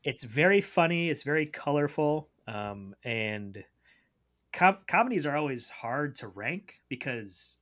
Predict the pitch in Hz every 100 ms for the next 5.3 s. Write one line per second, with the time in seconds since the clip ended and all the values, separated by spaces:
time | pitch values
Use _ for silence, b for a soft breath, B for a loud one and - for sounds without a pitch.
0 | _ _ _ 120 110 - - _ _ _
1 | - - 151 135 127 151 143 123 127 127
2 | 113 113 113 - 127 120 110 107 117 -
3 | 156 139 - - - - 127 117 95 92
4 | 92 - _ b b b - 123 - 135
5 | 127 120